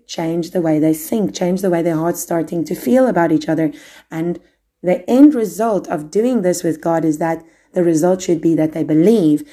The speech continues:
and that belief should always lead to a action. Okay? <clears throat> So,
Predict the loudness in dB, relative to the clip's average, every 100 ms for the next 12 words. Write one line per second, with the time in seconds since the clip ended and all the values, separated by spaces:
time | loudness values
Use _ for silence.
0 | -16 -8 -4 -4 -6 -2 0 2 2 2
1 | -4 -8 -4 -4 -6 _ 0 2 0 -2
2 | -2 -2 -2 -6 -10 -2 0 -2 -6 -4
3 | -4 -4 -10 -10 -8 -8 -8 _ _ _
4 | _ _ _ _ _ _ -20 -8 0 2
5 | 2 -4 -16 -20 -20 _ -16 -6 0 2
6 | 2 -4 2 2 2